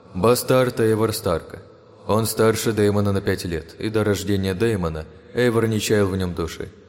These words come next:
Даже собирался официально признать его как сына. Когда родился Дэймон, внимание Эйвора сместилось на него, и Бранд возненавидел парня. После того, как много лет назад Бранд попытался убить наследника, Эйвор жестоко наказал его и изгнал из рода.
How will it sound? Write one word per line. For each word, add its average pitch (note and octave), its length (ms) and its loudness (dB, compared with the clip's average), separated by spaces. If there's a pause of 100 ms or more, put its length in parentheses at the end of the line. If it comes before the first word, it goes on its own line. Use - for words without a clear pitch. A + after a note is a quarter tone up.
(180)
Даже F#2+ 280 2
собирался A2+ 520 2
официально A2+ 380 -2
признать A2 420 -4
его G2+ 140 0
как G2 220 -4
сына. D#2+ 280 -6 (720)
Когда G#2 340 2
родился F#2+ 540 0
Дэймон, F2+ 420 -2
внимание G#2 520 0
Эйвора G#2 240 0
сместилось F#2+ 600 -4
на G2 80 -4
него, E2 340 -6 (280)
и F2+ 100 -2
Бранд G2 340 0
возненавидел A2 720 -2
парня. E2 420 -4 (420)
После C#3 220 -2
того, B2 220 2
как A#2 160 -4
много G#2 300 0
лет F#2+ 220 0
назад G2 280 -2
Бранд F#2+ 280 0
попытался F#2 500 -2
убить F2+ 200 -6
наследника, F2+ 640 -4 (400)
Эйвор F#2+ 360 0
жестоко G#2 440 -2
наказал G2+ 480 0
его F2 220 0
и F#2 80 0
изгнал G2+ 400 -2
из G2 120 -2
рода. E2+ 340 -4